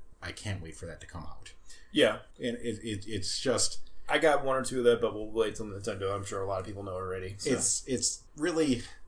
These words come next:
Speaker 1: it, I get, I think E three is important to, to gaming as an industry, just because,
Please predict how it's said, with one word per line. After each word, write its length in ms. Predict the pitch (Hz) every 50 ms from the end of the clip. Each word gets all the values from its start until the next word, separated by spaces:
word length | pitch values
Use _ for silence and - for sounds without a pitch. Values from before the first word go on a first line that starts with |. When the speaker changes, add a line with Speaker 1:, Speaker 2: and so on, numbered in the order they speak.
| - - -
Speaker 1:
it, 180 | 117 113 113 - -
I 60 | 117
get, 240 | 120 143 151 151 123
I 60 | 120
think 240 | 120 - 214 220 123
E 80 | 117 117
three 300 | - - 117 107 101 101
is 100 | 101 98
important 540 | 92 85 - - 85 78 78 - 80 76 - - - - -
to, 300 | - 101 92 85 85 - -
to 120 | - -
gaming 440 | 82 92 90 90 92 92 90 90 90 95
as 140 | 90 82 90
an 100 | 87 85
industry, 420 | 85 85 85 - - - 90 82
just 200 | 78 - 92 -
because, 560 | - 95 92 - 95 87 85 82 78 - -